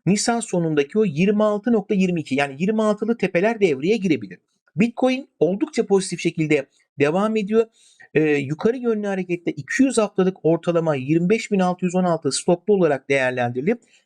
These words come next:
yirmi üç nokta altı Fibonacci yirmi sekiz bin yüz seksen seviyesi üzerindeki hareketle otuz iki bin ve otuz iki bin yani otuz altı bin arasındaki bölge, e, değerlendirilebilir ama tabii burada ons altının hareketi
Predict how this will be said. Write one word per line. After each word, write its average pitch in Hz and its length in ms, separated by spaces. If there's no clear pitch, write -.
yirmi 180 320
üç 254 160
nokta 202 260
altı 180 220
Fibonacci 190 540
yirmi 147 280
sekiz 196 300
bin 156 220
yüz 170 120
seksen 208 380
seviyesi 160 500
üzerindeki 160 440
hareketle 180 600
otuz 170 280
iki 254 240
bin 262 240
ve 151 60
otuz 180 260
iki 214 160
bin 202 760
yani 151 280
otuz 156 320
altı 208 320
bin 214 200
arasındaki 156 800
bölge, 196 520
e, 143 80
değerlendirilebilir 190 880
ama 214 160
tabii 214 260
burada 226 400
ons 233 280
altının 175 380
hareketi 185 600